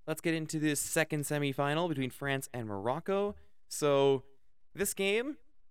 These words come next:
really close. And the scoreline, in my opinion,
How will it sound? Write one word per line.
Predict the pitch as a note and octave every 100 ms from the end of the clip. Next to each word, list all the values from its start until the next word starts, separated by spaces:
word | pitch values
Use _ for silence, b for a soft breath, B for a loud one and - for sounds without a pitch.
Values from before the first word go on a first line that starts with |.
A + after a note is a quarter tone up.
| -
really | A#2+ F#3 C#4+
close. | - D#4 A2+ G#2 - -
And | C3+ C#3 C#3+ C#3 C3 A#2
the | - G#2+
scoreline, | D3+ G#3+ A3 G#3 G#3 G3+
in | F#3
my | F#3+
opinion, | F#3+ F#3 F#3 G3 G#3 G#3